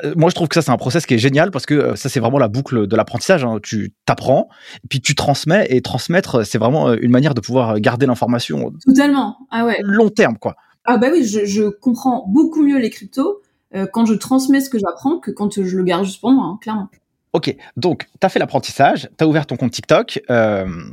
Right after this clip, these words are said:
Speaker 1: donc là t'as commencé à avoir, je suppose, euh, des personnes qui commencent à te suivre. Tu l'as fait avec ta vraie touche, parce que moi quand j'ai regardé le compte, franchement, allez-y,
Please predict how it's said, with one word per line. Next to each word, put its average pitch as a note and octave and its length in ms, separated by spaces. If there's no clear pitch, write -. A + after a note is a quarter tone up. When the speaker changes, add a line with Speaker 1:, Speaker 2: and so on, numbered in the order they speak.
Speaker 1:
donc B2 180
là D3+ 100
t'as D3 120
commencé A#2+ 320
à - 20
avoir, G#2 320
je F#2+ 80
suppose, G#2+ 400
euh, F#2+ 140
des G#2 100
personnes C3 300
qui G2+ 200
commencent A2+ 300
à G2 60
te G#2 80
suivre. B3+ 320
Tu - 120
l'as A2 60
fait A#2 100
avec A#2 140
ta G#2 140
vraie A#2 180
touche, A#3+ 240
parce - 140
que B2 80
moi A#2 200
quand A2+ 200
j'ai G#2+ 80
regardé G#2+ 260
le A2 80
compte, F3+ 160
franchement, - 360
allez-y, D3 360